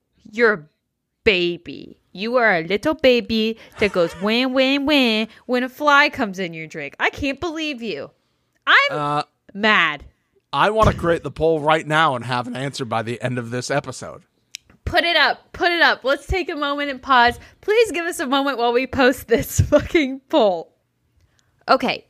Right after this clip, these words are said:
Speaker 1: it has been posted. Steven and I worked together to make sure that there was no leading phrasing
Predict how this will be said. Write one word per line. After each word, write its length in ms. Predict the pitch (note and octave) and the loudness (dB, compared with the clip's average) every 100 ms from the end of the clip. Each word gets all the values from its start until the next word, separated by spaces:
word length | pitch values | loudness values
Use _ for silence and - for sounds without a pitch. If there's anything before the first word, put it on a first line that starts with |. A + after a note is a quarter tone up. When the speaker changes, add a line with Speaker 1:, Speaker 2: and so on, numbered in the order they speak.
| - | -4
Speaker 1:
it 160 | G#3+ | -4
has 180 | B3+ C#4 | -4 -8
been 200 | F4+ F#4+ | -10 -10
posted. 640 | C#4 A#3 G#3 - F#3+ A3+ - | 0 0 0 -2 0 0 -4
Steven 420 | - A#3+ A#3+ D4 | -12 -6 -4 -2
and 140 | C#4+ | 0
I 140 | B3+ A3+ | 0 0
worked 360 | G#3 A3 - | 0 -4 -6
together 800 | - D4 A#3 D4+ F4 A3+ F#3+ C4+ - | -10 -10 -2 2 2 2 2 0 -6
to 120 | A3 | -10
make 200 | G#3+ A3 | -8 -8
sure 160 | - A#3 | -4 -2
that 180 | A3 | -2
there 100 | G#3+ | -2
was 180 | G#3 G3 | -4 -4
no 400 | F#3 F#3+ G#3 A#3 D4+ | -4 2 4 4 2
leading 720 | C4+ G#3+ A3 A3+ C#4+ E4+ C#4 _ _ _ _ | -2 0 0 2 0 -2 -10 _ _ _ _
phrasing 840 | - B3 C#4 D4+ A3+ F#3 A3 D#4 | -12 2 4 4 2 2 2 -6